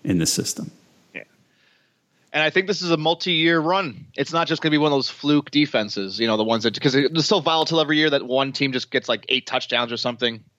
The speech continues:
Speaker 1: Yep.
Speaker 2: and climbs over everyone else. This is gonna be, you, you, you build your fantasy defense off pass rush,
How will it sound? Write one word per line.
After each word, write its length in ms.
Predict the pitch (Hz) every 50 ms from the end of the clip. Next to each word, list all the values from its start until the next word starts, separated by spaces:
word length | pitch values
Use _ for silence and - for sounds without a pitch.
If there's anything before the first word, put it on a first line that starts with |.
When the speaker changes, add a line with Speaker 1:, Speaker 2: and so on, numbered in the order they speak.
| _ -
Speaker 1:
Yep. 140 | 107 104
Speaker 2:
and 80 | 120 113
climbs 240 | - 117 117 117 117
over 100 | 113 107 -
everyone 140 | - 110 113 123
else. 160 | 123 123 -
This 200 | - 160 156 151
is 60 | 156
gonna 180 | 143 165 156 156
be, 360 | 131 147 143 139 135 127 - - - - - _ _ _ _ _ _ _
you, 120 | - 147 - _ _ -
you, 320 | 143 147 147 147 151 151
you 140 | 165 175 175 160
build 220 | - 214 240 240
your 100 | 247 185
fantasy 360 | 151 - 208 208 202 170 180
defense 320 | 160 196 180 196 185 170 185
off 140 | 165 - -
pass 280 | 170 170 156 139 -
rush, 380 | 117 101 85 - - - -